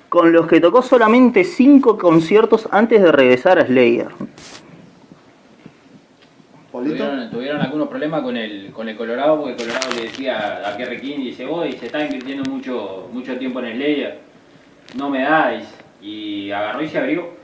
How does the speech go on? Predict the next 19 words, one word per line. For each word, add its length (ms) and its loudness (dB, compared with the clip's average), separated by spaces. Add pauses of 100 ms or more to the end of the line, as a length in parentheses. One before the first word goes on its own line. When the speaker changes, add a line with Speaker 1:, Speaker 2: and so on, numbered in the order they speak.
(140)
Speaker 3:
pero 180 -12
tuvieron, 640 -4
tuvieron 300 -2
varias 240 -2
discusiones 480 -8
junto 160 -12
con 120 -12
el 80 -12
Colorado. 500 -10 (580)
Y 160 -12
ya 160 -8
Kerry 240 -8
King 180 -8
ya 80 -10
se 80 -12
puso 220 -12
a 40 -10
tiempo 220 -8
completo 300 -6